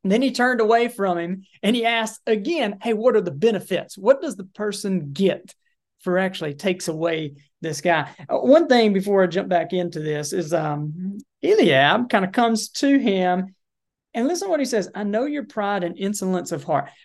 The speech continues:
This is what I want us to understand, that active faith always offends passive faith. People who are active, people who, who are passionate,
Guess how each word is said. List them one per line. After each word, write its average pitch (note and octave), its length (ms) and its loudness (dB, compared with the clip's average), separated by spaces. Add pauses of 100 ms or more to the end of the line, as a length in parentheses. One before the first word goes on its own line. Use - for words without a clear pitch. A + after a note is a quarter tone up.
(260)
This A3+ 200 0
is A3+ 60 2
what A3 100 4
I G#3+ 40 2
want G#3 220 2
us F#3 180 0
to F3+ 120 -2
understand, E3+ 680 -2
that - 180 -4 (100)
active A3 560 -2
faith E3+ 380 2 (160)
always G3+ 640 4
offends F3 640 -6
passive D#3+ 680 -2 (240)
faith. C#3+ 480 -6 (400)
People A#3 380 4
who A3+ 220 2
are - 340 -2
active, G3 440 -6
people D4 320 2
who, B3+ 260 0 (240)
who A#3+ 140 0
are F3+ 140 -2
passionate, C4+ 580 -4